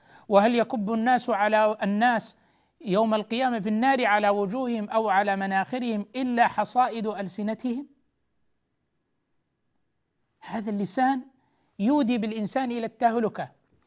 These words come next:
احفظ لسانك أيها الإنسان، لا يلدغنك إنه ثعبان،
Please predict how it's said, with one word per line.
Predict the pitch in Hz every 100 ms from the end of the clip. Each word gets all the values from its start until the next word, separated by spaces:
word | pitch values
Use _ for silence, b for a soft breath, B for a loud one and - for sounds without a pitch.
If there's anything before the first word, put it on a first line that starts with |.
| _ -
احفظ | 240 - 226
لسانك | 220 208 254 247 233 226
أيها | 202 233 233 208
الإنسان، | 214 208 202 - 240 240 226 175 _ b b b
لا | 175 240 247
يلدغنك | 226 226 233 240 226 226
إنه | 220 240 240 226 220 226
ثعبان، | 214 196 220 247 240 180